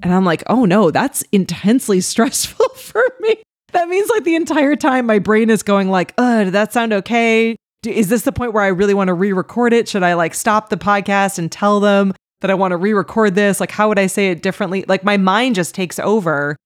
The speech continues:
versus when I'm in this environment, maybe I say something I don't wanna say, or maybe even in this episode, I'm thinking like, "Uh, I'm talking too much. I should let Doc talk more." What, like, whatever is in my mind,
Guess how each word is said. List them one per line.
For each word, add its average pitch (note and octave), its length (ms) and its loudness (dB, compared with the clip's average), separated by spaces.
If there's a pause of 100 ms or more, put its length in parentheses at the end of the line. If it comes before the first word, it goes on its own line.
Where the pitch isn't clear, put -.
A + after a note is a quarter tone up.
(380)
versus G#3 360 0
when G3+ 120 2
I'm F#3+ 120 2
in F#3+ 120 4
this A3 200 2
environment, D#3 680 0 (240)
maybe F#3+ 260 0
I F#3 80 2
say F#3+ 140 0
something E3+ 280 -2
I D#3+ 120 2
don't D#3 220 0
wanna D#3 180 0
say, D3 300 0
or D3+ 100 0
maybe C#3+ 480 -4
even D#3+ 200 -4
in D3+ 100 -4
this D#3 160 -2
episode, D3 360 -2
I'm C#3+ 100 -4
thinking C#3+ 360 -6
like, C3+ 280 -4
"Uh, F#3+ 320 2 (580)
I'm E3 80 -6
talking E3 340 -2
too F3 140 0
much. D#3 260 0
I C#3+ 60 -4
should - 160 -6
let D#3+ 160 0
Doc D#3+ 240 2
talk D#3 280 0
more." D#3+ 320 2
What, F#3 160 0
like, A#3 160 0
whatever C4 340 0
is G#3 140 -2
in G#3+ 100 0
my F#3 160 -2
mind, E3+ 440 -4